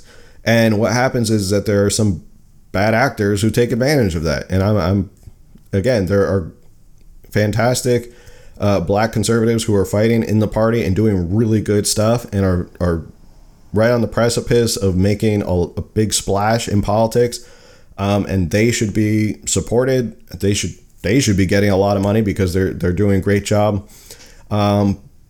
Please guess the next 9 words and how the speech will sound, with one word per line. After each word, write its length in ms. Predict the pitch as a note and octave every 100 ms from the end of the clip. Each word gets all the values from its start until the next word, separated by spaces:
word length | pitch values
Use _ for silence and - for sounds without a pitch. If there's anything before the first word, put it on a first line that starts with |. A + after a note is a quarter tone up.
| -
but 240 | - A2+ -
I 80 | A#2+
don't 220 | B2+ -
think 240 | C#3 C3+
i-, 500 | - - - - -
if 460 | A#2+ - A#2 A#2 A#2
we 160 | A#2+
need 360 | A2+ B2+ D3+ D3
to 520 | - C3+ B2 A#2+ A#2+